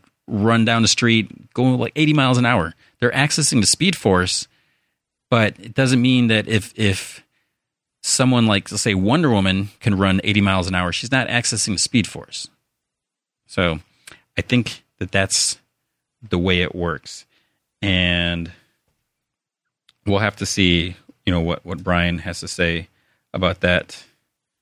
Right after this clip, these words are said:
since he writes a little bit about the Speed Force. Speaking of the Speed Force, holy crap. Um, hopefully you guys read Flash twenty-three with the Reverse Flash. Um, crazy.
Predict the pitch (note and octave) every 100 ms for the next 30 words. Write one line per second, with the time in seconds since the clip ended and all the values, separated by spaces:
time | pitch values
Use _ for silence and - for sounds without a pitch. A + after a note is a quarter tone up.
0 | _ - - A#2+ - B2 G#2+ F2+ - F2+
1 | F2 - - - F#2+ F2 E2+ E2 E2+ -
2 | - - E2+ E2+ E2 - - _ _ _
3 | _ - - - E2 - C2+ - - -
4 | _ _ - G#3 E3 G2 - A#2 A2 E2+
5 | - B2+ F#2+ - A2 F2+ - F2+ F#2+ F2+
6 | E2+ F#2 _ _ _ _ - A#2 G#2 F#2+
7 | G2 F#2 G2 F#2+ E2+ - _ _ - _
8 | - G2 F#2+ - G2+ - G2 A2 B2 _
9 | _ _ _ _ - - - G2 F2 F#2+
10 | - - G#2 A2 - - - F2 E2 D#2+
11 | E2 _ _ _ _ _ _ _ - G2+
12 | F2 D#2